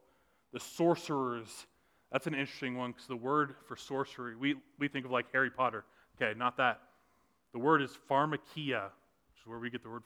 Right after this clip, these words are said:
pharmacy. The idea of sorcery in the Old Testament, people that are using drugs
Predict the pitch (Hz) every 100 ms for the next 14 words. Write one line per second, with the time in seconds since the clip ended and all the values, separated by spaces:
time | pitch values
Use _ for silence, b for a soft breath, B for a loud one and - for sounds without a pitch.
0 | - 127 131 120 113 - b b b -
1 | 131 131 151 160 - - 139 147 - 160
2 | 170 165 139 131 131 139 - 139 - 151
3 | 147 _ b b b - 165 170 170 156
4 | 135 120 143 160 156 143 120 117 120 127
5 | 151 175 -